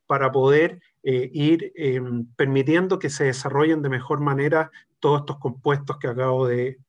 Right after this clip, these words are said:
mencionarles, ¿m? En términos de, de el cuarto componente dentro de lo que se describe un, un terroir, que vendría siendo un poco,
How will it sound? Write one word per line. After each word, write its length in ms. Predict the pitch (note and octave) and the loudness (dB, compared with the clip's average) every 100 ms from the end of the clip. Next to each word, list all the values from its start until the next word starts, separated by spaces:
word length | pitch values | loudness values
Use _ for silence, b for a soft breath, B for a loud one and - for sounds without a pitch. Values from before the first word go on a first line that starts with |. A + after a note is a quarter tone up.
| _ | _
mencionarles, 640 | B2+ A#2 C#3+ C#3 C#3 F2 - _ | -14 -12 -4 -4 -4 -10 -20 _
¿m? 180 | E3 A#3+ - B B B B B B B B B B B B _ | -10 -10 -10 B B B B B B B B B B B B _
En 140 | - - - | -18 -16 -2
términos 380 | A#3+ A#3 G3+ F#3 | 2 4 2 4
de, 400 | G#3 G#3+ A3 F3+ B - _ _ _ | 6 6 4 0 B -20 _ _ _
de 480 | C#3 E3+ F3 F#3 F#3 | -2 2 4 2 2
el 320 | D#3 D#3+ F3 - _ _ | 0 0 0 -6 _ _
cuarto 340 | - A3 A3+ A#3+ | 0 0 0 0
componente 640 | G#3 - E3 F#3+ G3+ - | 0 0 2 2 0 0
dentro 240 | D3 C#3+ C#3+ | 0 0 0
de 60 | |
lo 80 | C3+ | 0
que 80 | C3 | -2
se 160 | - - - _ | -4 -8 -14 _
describe 640 | C#4+ C#3 C3+ C3+ E3 D3 D3+ | -16 -4 -4 -2 -2 2 4
un, 300 | C#3+ C#3+ C#3+ | 4 0 -2
un 260 | D#3+ C3+ - | -6 -6 -4
terroir, 440 | C3 C#3 F3+ D3 - | -2 2 2 0 -2
que 120 | C3 | -4
vendría 300 | B2 C3 C#3+ | -2 -2 -2
siendo 280 | C#3+ C#3 C#3 | -2 -2 -2
un 120 | C3+ | -4
poco, 340 | C3 C#3 - | -4 -4 -8